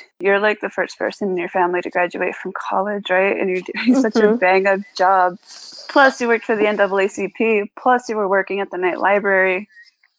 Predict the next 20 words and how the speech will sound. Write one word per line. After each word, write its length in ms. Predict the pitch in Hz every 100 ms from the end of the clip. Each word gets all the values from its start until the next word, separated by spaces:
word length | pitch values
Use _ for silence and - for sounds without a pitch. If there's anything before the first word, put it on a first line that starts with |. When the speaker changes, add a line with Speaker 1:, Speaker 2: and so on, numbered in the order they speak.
| _
Speaker 1:
I 140 | - 185
was 200 | 190 208
really 460 | 170 175 185 208 _ _ -
lucky 600 | 160 175 180 175 180 202 _ _ _
that 120 | - 202
we 140 | 170 - _
randomly 720 | - 190 175 175 180 180 - 208
found 380 | - 185 170
out 140 | 170 160
we 140 | 175
liked 320 | 175 160 -
doing 360 | - 175 170 170 -
art 280 | 170 170 -
and 100 | 196
started 320 | 175 165 170
hanging 380 | - 190 180 170
out 180 | 165
outside 400 | - - - 196
of 120 | 190 202
work. 280 | 202 185